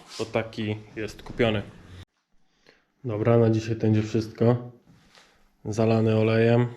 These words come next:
tak jak widać na, na krzesełku jest Valvoline. Mm, zawory wyregulowane zero piętnaście, zero dziesięć. Mm, co tu jeszcze?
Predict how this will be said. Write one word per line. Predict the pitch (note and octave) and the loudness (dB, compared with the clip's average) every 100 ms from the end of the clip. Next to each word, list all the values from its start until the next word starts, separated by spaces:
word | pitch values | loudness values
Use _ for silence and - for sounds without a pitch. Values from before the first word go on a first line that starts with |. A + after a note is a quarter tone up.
| - - _ | -16 -20 _
tak | - - | -20 -14
jak | G#2 | -12
widać | G#2+ A2+ A2 - | -8 -4 -4 -4
na, | A2 G#2+ G#2 G#2 G#2 G#2 G#2 G#2 - - _ _ _ _ _ _ - - _ _ | -8 -8 -6 -6 -6 -8 -10 -16 -20 -20 _ _ _ _ _ _ -20 -20 _ _
na | A2 | -14
krzesełku | G#2+ A2 - A2 G#2 A2 | -10 -10 -4 -4 -2 -6
jest | G#2 | -4
Valvoline. | A2 A2 A2+ A#2 A#2+ B2 - - _ - - _ _ | -2 -2 0 0 0 -2 -10 -20 _ -20 -20 _ _
Mm, | G#2+ G#2+ G#2+ G#2+ G#2+ | -8 -6 -4 -4 -4
zawory | A2 A2+ A2+ | -2 0 0
wyregulowane | A2+ A2 A2+ A2 A#2 A2+ | -2 -2 -2 -2 -2 -2
zero | A2 A2 | -4 -8
piętnaście, | A2+ A2+ A2+ - A2 | -8 -8 -8 -8 -8
zero | A2 | -6
dziesięć. | G#2+ A#2 A#2 A#2+ A#2 - - _ _ _ _ _ _ - - _ - | -4 -6 -4 -4 -4 -8 -20 _ _ _ _ _ _ -20 -20 _ -12
Mm, | G#2+ G#2 G#2+ G#2+ G#2+ G#2+ G#2 - _ _ _ _ _ _ - _ _ - | -8 -6 -4 -4 -6 -8 -14 -20 _ _ _ _ _ _ -20 _ _ -16
co | A#2 | -12
tu | G#2+ | -6
jeszcze? | A2+ G#2+ - - | -4 -4 -8 -16